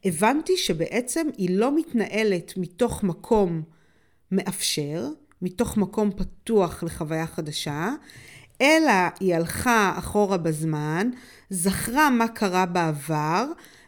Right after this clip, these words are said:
ומבחינתה היא הולכת לשחזר את אותם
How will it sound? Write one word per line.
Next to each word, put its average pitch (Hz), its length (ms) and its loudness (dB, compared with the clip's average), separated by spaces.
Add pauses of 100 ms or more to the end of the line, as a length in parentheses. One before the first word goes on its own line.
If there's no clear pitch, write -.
(100)
ומבחינתה 175 1040 8 (200)
היא 202 140 2
הולכת 202 460 2
לשחזר 202 680 -2 (160)
את 196 140 -4
אותם 254 600 2